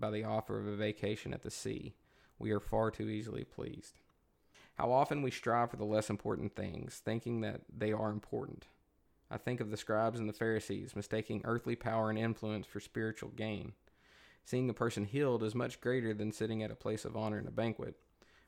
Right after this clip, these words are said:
But our culture has saturated our minds with the thought that to be able to have anything you want whenever you want it is power. Not so in the kingdom of God. Power in the kingdom of God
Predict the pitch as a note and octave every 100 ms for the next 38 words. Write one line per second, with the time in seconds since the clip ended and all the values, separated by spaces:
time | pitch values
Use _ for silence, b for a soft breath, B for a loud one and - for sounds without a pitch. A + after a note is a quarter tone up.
0 | b A2+ A#2 A#2+ C3+ C3 A2+ A2 - A#2+
1 | B2 B2+ B2 A#2 A2 G#2+ G#2+ G#2+ - G#2
2 | G#2 - A2+ A2+ A#2+ - A#2+ G#2+ G#2+ G#2
3 | G#2+ - A#2 A2 - A#2 C3+ B2 B2+ A#2+
4 | A#2 A#2+ C3 - A#2 - A#2 A#2+ A2 G#2+
5 | A2 A2 G#2+ - - - - A2 G#2+ -
6 | - _ _ B B B B A2+ A#2 -
7 | - B2 A2 G#2 A2 A2 G2+ G2+ F#2+ E2+
8 | - - - _ b b _ - - A#2+
9 | C#3 C#3 A2+ G#2 B2 C3 B2+ A#2+ A2 G#2
10 | - A2+